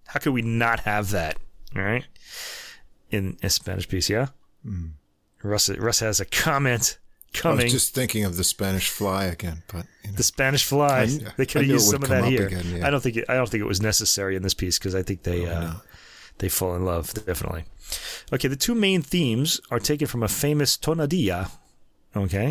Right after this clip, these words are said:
Speaker 1: in, from Spain. So people hearing this for the first time would have known it. And I guess Spanish people, people today would still be able to pinpoint the melody
Speaker 2: Hmm.
Speaker 1: as a famous song.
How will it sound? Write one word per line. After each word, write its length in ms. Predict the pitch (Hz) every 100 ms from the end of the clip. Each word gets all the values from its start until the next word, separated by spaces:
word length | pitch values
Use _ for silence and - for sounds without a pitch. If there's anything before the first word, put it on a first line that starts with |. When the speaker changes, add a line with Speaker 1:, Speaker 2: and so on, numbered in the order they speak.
| 160
Speaker 1:
in, 520 | 107 104 - - 120 - -
from 180 | - 107
Spain. 420 | 98 - 107 143 208
So 280 | - 117 107
people 560 | 95 143 135 120 104 104 -
hearing 300 | 113 123 107
this 120 | 95
for 40 | 101
the 60 |
first 220 | - 117 -
time 120 | 95
would 100 | 98
have 60 | 92
known 240 | 98 101
it. 120 | 90 - - - -
And 100 | 135
I 40 | 156
guess 160 | 247
Spanish 360 | - 175 160 -
people, 260 | 147 110 - -
people 240 | - 127 98
today 220 | 110 139
would 100 | 87
still 380 | - 127 117 92 - _ _
be 80 | -
able 160 | 95 90
to 200 | 90 85 - - _ _ - -
pinpoint 380 | 107 92 101 90
the 80 |
melody 300 | 90 90 92
Speaker 2:
Hmm. 20 | 87
Speaker 1:
as 80 |
a 60 | 85
famous 360 | - 87 85 -
song. 380 | - 92 87